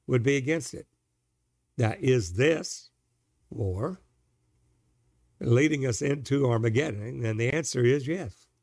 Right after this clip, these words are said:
And we'll see that in the Word of God. And he says that they will come against the land of Israel. It's right there in formation now.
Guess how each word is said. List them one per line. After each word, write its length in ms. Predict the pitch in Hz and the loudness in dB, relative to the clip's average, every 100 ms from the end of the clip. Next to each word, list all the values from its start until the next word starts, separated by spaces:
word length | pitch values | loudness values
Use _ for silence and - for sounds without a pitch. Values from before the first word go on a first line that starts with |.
| _ _ _ _ _ _ _ | _ _ _ _ _ _ _
And 160 | 123 120 | 0 4
we'll 160 | 135 135 | 4 2
see 220 | - 175 | 2 2
that 240 | 127 120 | 2 -2
in 180 | 139 143 | -4 -4
the 80 | 143 | -2
Word 220 | 123 135 | -4 -4
of 80 | 131 | -4
God. 320 | 160 120 - _ _ _ _ _ _ _ _ _ _ _ _ _ _ _ | -4 -4 -8 _ _ _ _ _ _ _ _ _ _ _ _ _ _ _
And 220 | 131 127 123 | 0 2 2
he 120 | 131 | 0
says 640 | - 160 170 113 131 131 - _ _ _ _ | 0 0 0 -2 -6 -12 -18 _ _ _ _
that 200 | 120 101 | -2 2
they 120 | 143 | 2
will 140 | 151 143 | 0 -2
come 240 | 160 165 | -2 0
against 360 | 156 170 160 165 | 0 -2 -4 0
the 100 | 151 | 0
land 240 | 151 151 | 2 0
of 100 | 147 | 0
Israel. 400 | 170 123 113 104 101 _ _ _ _ _ _ _ _ _ _ _ _ _ - | 0 -2 -6 -8 -18 _ _ _ _ _ _ _ _ _ _ _ _ _ 0
It's 300 | 147 156 117 | 0 0 -2
right 260 | 113 120 | -2 -2
there 360 | 135 139 156 - 127 | 0 0 0 -4 -2
in 240 | 139 151 | -2 0
formation 560 | 139 135 160 175 156 156 | 0 2 0 0 -2 -2
now. 300 | 202 92 | -4 -8